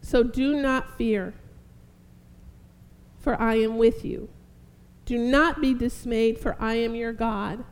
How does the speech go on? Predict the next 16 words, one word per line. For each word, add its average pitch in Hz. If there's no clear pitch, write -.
I 254
will 254
strengthen 339
you 349
and 247
help 359
you. 330
I 277
will 277
uphold 349
you 330
with 285
my 247
righteous 339
right 277
hand. 226